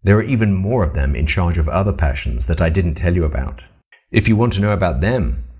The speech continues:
you will find the information in the Book of Zoroaster. All of Yaldabaoth's servants and his demons worked to finish the psychic body. For a very long time it lay inanimate.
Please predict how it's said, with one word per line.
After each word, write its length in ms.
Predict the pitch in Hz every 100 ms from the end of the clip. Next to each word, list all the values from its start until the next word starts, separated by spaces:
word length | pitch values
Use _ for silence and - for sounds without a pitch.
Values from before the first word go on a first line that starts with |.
| -
you 120 | 87
will 100 | 80
find 420 | 78 90 87 78
the 80 | 87
information 800 | 80 80 80 104 107 67 - -
in 160 | - 76
the 100 | 78
Book 600 | 71 95 110 - - - -
of 240 | - -
Zoroaster. 1000 | 58 69 82 78 73 73 73 - 57 - - - - - -
All 260 | 127 143
of 60 | 147
Yaldabaoth's 720 | 120 110 117 107 107 104 98
servants 640 | - 117 110 82 78 - -
and 100 | 76
his 160 | 80
demons 440 | 78 98 82 73 78
worked 500 | 87 87 73 - -
to 80 | 98
finish 440 | - 98 78 -
the 80 | 82
psychic 480 | - 85 82 80 -
body. 420 | 90 78 73 73 - -
For 160 | 117
a 40 | 113
very 200 | 127 147
long 200 | 139 127
time 380 | - 127 107 80
it 140 | -
lay 360 | 104 98 92 -
inanimate. 640 | 95 98 107 73 60 -